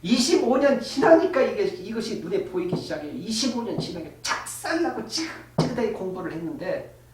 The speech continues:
그렇게 안 보이고 안 보이더만 그래도 끈질기게 해보니까 인체사적으로 보여요. 한 오 년 전부터.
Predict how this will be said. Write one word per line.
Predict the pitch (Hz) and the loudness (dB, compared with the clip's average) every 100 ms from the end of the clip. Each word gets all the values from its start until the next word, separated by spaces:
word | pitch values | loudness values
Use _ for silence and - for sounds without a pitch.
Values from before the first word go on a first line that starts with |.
| - | -6
그렇게 | - 320 - - 247 | 0 0 0 0 2
안 | 190 | 2
보이고 | 190 190 160 | -2 -4 -2
안 | - 147 | -2 -6
보이더만 | 151 127 135 156 131 - - - - - - - - - - - | -8 -8 -4 -2 -2 -8 -20 -20 -20 -20 -20 -20 -20 -20 -20 -18
그래도 | - 185 277 240 - | -4 -2 0 -2 -4
끈질기게 | 294 320 320 320 - 233 214 | -2 0 2 2 2 -2 -2
해보니까 | 196 185 160 - | -2 -2 -2 -2
인체사적으로 | 135 165 - 277 240 240 220 202 | -2 -2 0 0 0 -4 -6 -6
보여요. | - - - - - - - - - - - - - - - - - - - 160 | -10 -12 -14 -16 -20 -20 -20 -20 -20 -20 -20 -20 -20 -20 -20 -20 -20 -20 -16 -12
한 | - 160 | -8 -4
오 | 165 | -2
년 | 185 185 | -2 -4
전부터. | - 117 - - | -4 -8 -10 -18